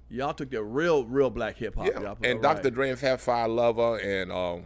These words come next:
Speaker 2: Ed, uh, and Doctor Dre and Ed Lover.
Speaker 1: Right.
Speaker 2: They didn't do no comedy. They was just sitting there
Speaker 1: Mm-hmm.
Speaker 2: introducing videos and doing interviews.
Speaker 1: Right, right.
Speaker 2: I took it to another level.
Speaker 1: Mm.
Speaker 2: I actually,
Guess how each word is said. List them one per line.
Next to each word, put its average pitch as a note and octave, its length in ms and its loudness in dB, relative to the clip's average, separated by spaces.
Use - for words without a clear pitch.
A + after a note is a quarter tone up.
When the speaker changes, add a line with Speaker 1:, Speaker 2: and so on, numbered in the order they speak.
Speaker 2:
Ed, G#2+ 320 2
uh, F2 360 0
and E2 180 -10
Doctor G#2+ 260 2
Dre G#2 240 4
and G2+ 80 0
Ed G#2 160 4
Lover. G2 380 2
Speaker 1:
Right. G#2+ 260 -6
Speaker 2:
They D#3+ 200 4
didn't C#3+ 160 0
do C#3 100 2
no C3 160 2
comedy. D3 600 -6
They C#3 100 0
was C3 180 0
just A#2 240 -4
sitting B2 220 -2
there A#2 200 0
Speaker 1:
Mm-hmm. A2 200 -16
Speaker 2:
introducing A#2 580 0
videos G2+ 640 0
and G2 160 -6
doing G#2+ 500 -4
interviews. A2 500 4
Speaker 1:
Right, B2 420 2
right. B2+ 300 2
Speaker 2:
I C3+ 60 6
took C#3+ 260 0
it A#2 120 -6
to C3 180 2
another A2+ 340 2
level. G2+ 540 -2
Speaker 1:
Mm. G2+ 320 -16
Speaker 2:
I A#2+ 160 4
actually, A2 800 -2